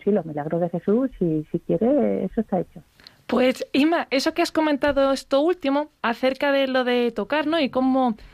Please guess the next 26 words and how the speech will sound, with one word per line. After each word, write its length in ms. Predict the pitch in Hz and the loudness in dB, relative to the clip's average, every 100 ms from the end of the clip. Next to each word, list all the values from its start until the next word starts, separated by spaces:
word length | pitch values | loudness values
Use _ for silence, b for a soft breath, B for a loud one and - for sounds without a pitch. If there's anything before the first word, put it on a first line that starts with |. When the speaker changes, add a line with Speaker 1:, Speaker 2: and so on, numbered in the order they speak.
| B | B
Speaker 2:
se 160 | - 247 | -4 -2
aprecia 580 | 233 269 269 254 240 226 | 0 0 0 0 0 0
al 140 | 220 | 0
resto 300 | 254 254 254 | -2 -2 -2
de 100 | 240 | -2
gente, 460 | - 285 262 277 - B B B B B | 0 0 2 0 -4 B B B B B
eh, 140 | 240 247 | 0 2
a 60 | |
mí 120 | 240 269 | 4 2
me 240 | 311 311 | 2 0
llamó 180 | 294 294 | 0 0
mucha 200 | 294 285 | 0 0
atención 520 | 277 269 - 311 302 - _ _ | 0 -2 -2 -4 -4 -12 _ _
con 220 | 254 240 | -2 0
el 160 | 214 202 | 0 -2
tema 400 | 254 269 285 269 | -2 0 0 0
ahora, 240 | 269 269 | 0 0
con 140 | 262 254 | 0 -2
la 120 | 247 | -2
pandemia. 560 | 233 233 294 311 277 294 b b b b | 0 0 0 0 -4 -6 b b b b
Al 220 | 220 233 226 | 0 0 2
principio, 1000 | 233 233 - 277 277 277 277 269 262 269 - B B - | 0 0 0 0 2 2 4 4 2 -2 -14 B B -6
el 160 | 233 | -4
tema 260 | - 277 285 | 0 0 2
de 220 | 277 254 | 2 2
tocar, 600 | 233 254 277 285 285 285 | 0 -2 0 0 2 0